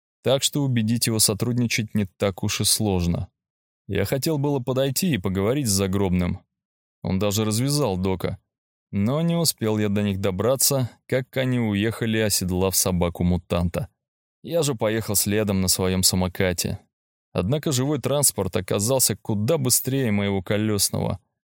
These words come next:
Мутанту не нужно объезжать стекло и прочий мусор.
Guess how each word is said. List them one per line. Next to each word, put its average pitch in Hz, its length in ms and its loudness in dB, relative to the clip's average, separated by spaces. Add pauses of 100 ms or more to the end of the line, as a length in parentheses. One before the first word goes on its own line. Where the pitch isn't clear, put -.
(220)
Мутанту 127 520 -2
не 127 120 0
нужно 131 340 0
объезжать 95 440 0
стекло 107 480 0
и 107 60 -2
прочий 95 340 -2
мусор. 98 460 0